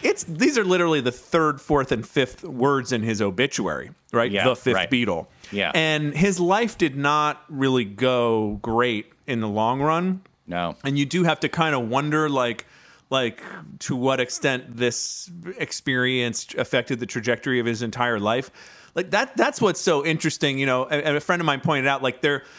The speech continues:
Speaker 1: they're all biting their nails the entire time. Like, like, they've set themselves this crazy goal of, like, "Let's record, write, record a whole album and do it live in three weeks," which is insane. But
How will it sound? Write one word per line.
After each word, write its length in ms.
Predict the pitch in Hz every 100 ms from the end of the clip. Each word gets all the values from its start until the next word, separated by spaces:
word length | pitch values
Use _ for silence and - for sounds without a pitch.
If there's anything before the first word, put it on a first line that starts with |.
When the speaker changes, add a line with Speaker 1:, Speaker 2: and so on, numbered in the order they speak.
| -
Speaker 1:
they're 140 | 160 170
all 100 | 220
biting 420 | 147 143 156 156
their 140 | 131
nails 440 | 117 120 135 139 143
the 120 | 127
entire 440 | 113 - 135 135
time. 360 | 135 135 131 135
Like, 240 | 127 131 - _
like, 260 | 143 135 -
they've 180 | 165 147
set 320 | - 202 220
themselves 460 | 220 180 165 143 -
this 180 | 131
crazy 840 | - - 147 139 131 139 127 117 110 - - -
goal 540 | 131 120 113 107 110 -
of, 220 | 117 113
like, 260 | 110 107 - -
"Let's 200 | 170 175
record, 400 | 156 175 160 151
write, 260 | 156 180
record 600 | 147 147 151 147 143 139 - _ - - -
a 120 | 139
whole 220 | 156 147
album 380 | 139 135 131 131
and 220 | 139 127
do 160 | 139 135
it 60 |
live 500 | 123 127 123 123 120 -
in 140 | 123
three 220 | 143 139
weeks," 280 | 123 120 -
which 160 | 131 131
is 120 | 123
insane. 560 | 120 - 160 143 120 - _ -
But 340 | 143 160 -